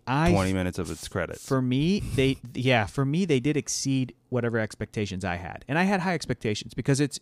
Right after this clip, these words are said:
Speaker 1: 'cause it's like you're saying, it's,
Speaker 2: But we
Speaker 1: it's
Speaker 2: also had, that's, like, the first time in forever we had no idea what was gonna happen.
Speaker 1: True.
Speaker 2: Infinity War,
Speaker 1: Yeah.
Speaker 2: you know it's
Speaker 1: Oh,
Speaker 2: gonna end with
Speaker 1: Thanos.
Speaker 2: a snap.
Speaker 1: Thanos is
Speaker 2: Thanos is
Speaker 1: coming.
Speaker 2: in it.
Speaker 1: Yep. Yep.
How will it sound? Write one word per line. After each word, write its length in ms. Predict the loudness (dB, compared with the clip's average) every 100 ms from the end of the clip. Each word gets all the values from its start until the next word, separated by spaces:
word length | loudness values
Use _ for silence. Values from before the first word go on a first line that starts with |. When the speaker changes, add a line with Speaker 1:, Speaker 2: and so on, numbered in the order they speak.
| -4
Speaker 1:
'cause 180 | -4 0
it's 100 | 0
like 160 | 2
you're 80 | 0
saying, 300 | 2 2 2 -4 -20 _
it's, 320 | 0 2 -4 -2
Speaker 2:
But 80 | 2
we 80 | 6
Speaker 1:
it's 80 | 6
Speaker 2:
also 200 | 6 4
had, 200 | 0 0 -4 -18 _
that's, 220 | 0 0
like, 140 | -2 -2
the 80 | -4
first 320 | -2 -4 -2
time 200 | -4 -4
in 80 | -6
forever 400 | -10 -8 -8 -6
we 160 | -6
had 140 | -6 -6
no 460 | -8 -4 -2 -2
idea 200 | -4 -6
what 100 | -8
was 120 | -10
gonna 140 | -14 -16
happen. 400 | -18 -16 -16 -12
Speaker 1:
True. 560 | -8 -4 2 4 4 2
Speaker 2:
Infinity 580 | 2 2 4 4 6 4
War, 440 | 4 6 6 4 -2 _ _ _ -4
Speaker 1:
Yeah. 280 | 0 0 0
Speaker 2:
you 240 | 2 2
know 500 | 4 6 6 6 4 2
it's 180 | 2 2
Speaker 1:
Oh, 40 |
Speaker 2:
gonna 160 | 4 6
end 220 | 6 6
with 120 | 4
Speaker 1:
Thanos. 40 | 0
Speaker 2:
a 40 |
snap. 440 | -2 -2 -2 -4 -8 -8 -4
Speaker 1:
Thanos 280 | 0 2
is 60 | 4
Speaker 2:
Thanos 360 | 6 6 4 2
is 60 |
Speaker 1:
coming. 20 | 2
Speaker 2:
in 60 | 2
it. 60 |
Speaker 1:
Yep. 120 | 0 -4 -16 -20 _ _ _
Yep. 180 | -8 -8